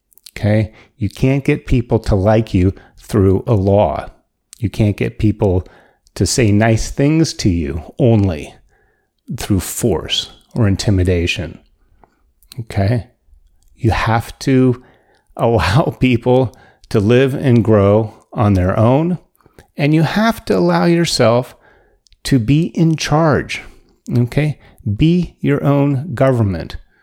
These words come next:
Set up laws, okay? If the laws of the land, the Constitution of the United States, were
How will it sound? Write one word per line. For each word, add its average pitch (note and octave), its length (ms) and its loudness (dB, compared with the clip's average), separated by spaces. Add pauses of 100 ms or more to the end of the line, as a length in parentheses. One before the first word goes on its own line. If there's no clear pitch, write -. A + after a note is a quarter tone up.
(240)
Set E3 360 0
up F3 200 0
laws, A#2 760 0 (720)
okay? A#2 240 -2
If - 280 -2 (300)
the A#2 120 2
laws E3+ 460 2
of D#3 120 0
the C3+ 100 0
land, C3 380 2
the F#2 60 -2
Constitution G#2+ 1000 -2
of F#2 100 0
the G2 60 0
United F#2+ 360 2
States, F2 540 -4 (840)
were G#2+ 300 0